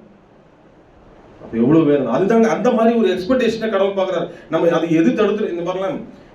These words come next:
அஹ், நீங்க சொல்ற பதில், இந்த, இந்த இன்னைக்கு நீங்க சொல்ற பதில், இந்த கேள்வியை வந்து இக்னோர் பண்ணிடணும்.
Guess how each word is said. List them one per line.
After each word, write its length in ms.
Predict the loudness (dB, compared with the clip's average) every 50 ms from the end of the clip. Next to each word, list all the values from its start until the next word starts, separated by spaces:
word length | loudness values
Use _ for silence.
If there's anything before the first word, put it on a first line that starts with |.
| -8
அஹ், 180 | -4 -2 0 0
நீங்க 200 | 0 0 0 -2
சொல்ற 360 | -2 -2 0 0 0 0 0
பதில், 280 | 0 0 0 0 0 0
இந்த, 120 | 0 0
இந்த 240 | 0 2 2 0 2
இன்னைக்கு 360 | 2 2 2 2 0 0 2
நீங்க 200 | 0 0 0 0
சொல்ற 180 | -2 -2 0 0
பதில், 400 | 0 0 0 -2 -4 -6 -10 -14 -18 -20 -20 -20 -20 -20 -20 -20 -20 -20 -20 -20 -20 -20 -20 -20 -20 -18 -12 -6
இந்த 120 | -4 -2
கேள்வியை 480 | 2 2 4 4 2 2 0 0 0 0
வந்து 200 | 0 -2 -2 -4
இக்னோர் 400 | -6 -4 0 4 4 4 4 2 -2
பண்ணிடணும். 400 | -4 -4 -4 -6 -10 -14 -16